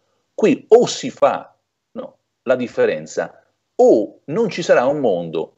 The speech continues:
che riuscirà poi a lamentarsi dell'insuccesso. Il digitale,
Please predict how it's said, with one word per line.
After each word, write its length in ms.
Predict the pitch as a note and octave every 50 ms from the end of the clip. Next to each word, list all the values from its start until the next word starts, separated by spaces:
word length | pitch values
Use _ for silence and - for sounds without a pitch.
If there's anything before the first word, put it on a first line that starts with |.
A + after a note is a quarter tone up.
| _ _ _ _ _ _ _ _ _ -
che 80 | C#3
riuscirà 380 | B2+ A#2 G#2 - C#3 A#2+ F#2 -
poi 260 | - A2+ F#2 F2+ F2+ -
a 80 | - A#2
lamentarsi 840 | A2 A2 G#2+ A2 G#2 F#2+ - F#2 D#2 D2 C#2+ - - - C#2+ - _ _ _ _
dell'insuccesso. 1000 | _ G#2 G#2 G#2+ G2 F#2+ E2+ - F#2+ E2+ - - F2+ E2 D#2 - - - - - _ _ _ _ -
Il 100 | G#2 A2+
digitale, 600 | C3+ C#3 C3+ D#3 D3+ B2 G2 F2 F2 E2+ - -